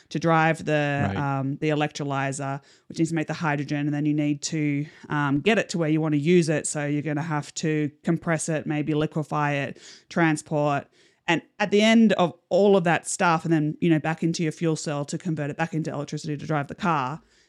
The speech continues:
Speaker 1: you end up using, needing three times as much green electricity as if you just, you know, connected that <laughs> wind turbine into the grid and then
Speaker 2: Right.
Speaker 1: into the, you know, power socket that charged your electric car. So, you know, that's what I mean about, um,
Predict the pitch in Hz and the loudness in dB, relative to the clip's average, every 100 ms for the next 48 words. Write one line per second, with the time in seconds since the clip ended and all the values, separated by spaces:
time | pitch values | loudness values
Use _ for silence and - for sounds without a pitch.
0 | _ 139 175 127 - 185 185 185 160 147 | _ 0 2 4 2 2 2 4 4 2
1 | 165 165 151 151 147 151 _ - - 180 | 2 2 4 2 2 -2 _ -10 0 2
2 | 160 175 180 175 165 147 147 143 151 139 | 2 0 -2 -2 -2 -4 -6 -6 -8 -10
3 | - 147 147 151 - 160 156 147 143 147 | -8 -4 -2 -4 -6 -6 -6 -4 -4 -4
4 | 147 160 139 143 139 - 143 131 - 180 | -4 -4 -4 -4 -6 -6 -4 -4 -8 -14
5 | - - 156 147 151 175 180 190 156 151 | -2 0 0 -2 -4 -4 -2 -2 -2 -2
6 | 143 147 147 147 147 147 143 139 143 139 | -2 -2 -2 -4 -8 -8 -8 -8 -8 -6
7 | 139 - - - _ 139 202 151 147 143 | -6 -8 -18 -20 _ 2 2 0 -4 -4
8 | 143 139 - 165 147 139 151 151 147 147 | -4 -8 -6 -2 0 -2 -4 -2 -2 -4
9 | 151 147 - 135 - _ - 160 147 - | -6 -8 -8 -10 -12 _ -12 -10 -10 -10
10 | 147 143 151 - - - - - - 156 | -12 -12 -14 -18 -14 -14 -14 -12 -8 -4
11 | 147 - _ _ _ - 185 156 165 175 | -6 -8 _ _ _ 0 4 4 2 2
12 | 160 156 151 143 139 156 151 139 - - | 2 4 4 2 0 -2 0 0 -2 -6
13 | 156 143 131 143 | -6 -4 -4 -6